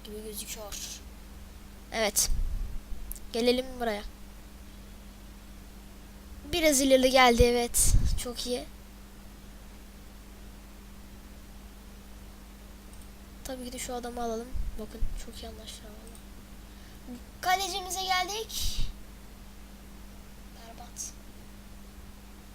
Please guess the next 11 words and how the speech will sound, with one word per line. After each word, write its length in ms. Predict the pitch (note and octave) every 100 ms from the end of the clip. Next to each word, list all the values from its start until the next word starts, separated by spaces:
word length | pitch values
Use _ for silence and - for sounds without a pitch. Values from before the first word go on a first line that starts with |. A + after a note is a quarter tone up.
| - - - - - - -
Abi 200 | B3+ B3+
kimya 300 | - D4+ D#4
yapmak 340 | D#4+ E4+ E4+ D4+
için 120 | E4
şimdi 220 | D#4+ E4
şunu 280 | - E4+ D#4
almalıyız. 300 | C#4 C#4+ D#4+
Ben 160 | D#4 D#4 - - - - - - - - - - - - -
abi 280 | D4+ D4 C#4
normalde 480 | F4 D4+ C4+ C4 C4
alsam 440 | C4 - F4 F4